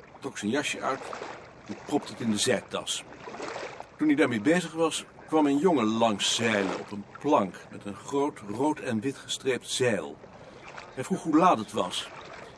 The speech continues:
"Vijf voor half drie," antwoordde hij en hij voelde zich even een heel goed mens. Iemand had hem wat gevraagd.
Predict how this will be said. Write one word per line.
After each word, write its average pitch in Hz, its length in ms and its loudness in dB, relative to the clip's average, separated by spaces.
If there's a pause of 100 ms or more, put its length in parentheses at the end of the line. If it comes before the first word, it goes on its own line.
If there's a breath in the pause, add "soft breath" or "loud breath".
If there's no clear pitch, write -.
"Vijf 233 260 6
voor 214 140 2
half 208 200 6
drie," 151 280 4 (580)
antwoordde 104 400 2
hij 98 260 2 (140)
en 104 80 -8
hij 113 120 -6
voelde 139 220 -2
zich 107 180 -6 (640)
even 185 440 6 (520)
een 107 80 -4
heel 175 320 8
goed - 480 -2
mens. - 480 2 (120)
Iemand 170 340 0 (200)
had 143 120 -4
hem 139 100 -8
wat 160 160 0
gevraagd. - 680 -4